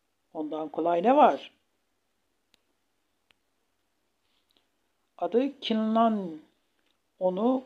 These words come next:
kulübesinde bulabilirsin. Artık yaşlandı ve pek dışarı çıkmaz oldu. Hmm, güzel. Yine görüşürüz.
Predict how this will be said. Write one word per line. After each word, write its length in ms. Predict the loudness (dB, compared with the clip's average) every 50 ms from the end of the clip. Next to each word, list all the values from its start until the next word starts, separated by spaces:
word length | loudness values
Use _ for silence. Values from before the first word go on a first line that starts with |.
| -12 -12
kulübesinde 920 | -8 -6 -6 -2 2 2 2 0 0 -6 -8 -4 0 2 4 4 4 2
bulabilirsin. 760 | 4 4 4 4 4 2 2 2 0 0 -2 -4 -4 -4 -6 -8 -4
Artık 500 | -2 -2 -2 -2 -4 -6 -6 -6 -2 -2
yaşlandı 600 | -2 -2 -2 0 -2 -2 -2 0 -2 -2 -2 0 0
ve 240 | 0 0 0 -2 -6 _
pek 260 | _ -14 -14 -12 -12 -10
dışarı 340 | -8 -2 -2 -2 -2 -2
çıkmaz 380 | -6 -12 -8 -4 -4 -4 -2 0
oldu. 360 | -2 -2 -2 -4 -10 -16 -16 -18 -20 -20 _ _ _ _ _ _ _ _ _ _ _ _
Hmm, 460 | _ -10 -8 -6 -6 -8 -8 -10 -12 -12
güzel. 480 | -14 -4 0 2 2 2 0 -2 -6 -8
Yine 180 | -4 -4 -4
görüşürüz. 720 | 0 2 0 0 0 -2 -4 -2 0 0 0 -2 -6 -12